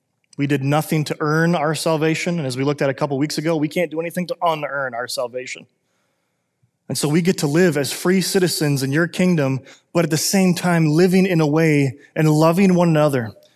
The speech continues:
and loving the world in a way that points them to you, to be different, to not be religious for religion's sake,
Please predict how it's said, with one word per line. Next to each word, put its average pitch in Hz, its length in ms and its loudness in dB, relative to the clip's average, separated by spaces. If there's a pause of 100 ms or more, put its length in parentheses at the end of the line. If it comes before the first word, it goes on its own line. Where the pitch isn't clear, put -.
(120)
and 147 100 0
loving 190 320 6
the 185 80 6
world 165 340 4
in 170 120 2
a 156 60 4
way 170 260 4
that 156 240 0
points 185 300 2
them 175 240 2
to 185 120 0
you, 185 300 -2 (720)
to 190 100 4
be 220 240 8
different, 170 340 2
to 170 60 2
not 196 220 4
be 214 100 4
religious 180 560 4
for 180 100 0
religion's 165 560 2
sake, 165 400 -4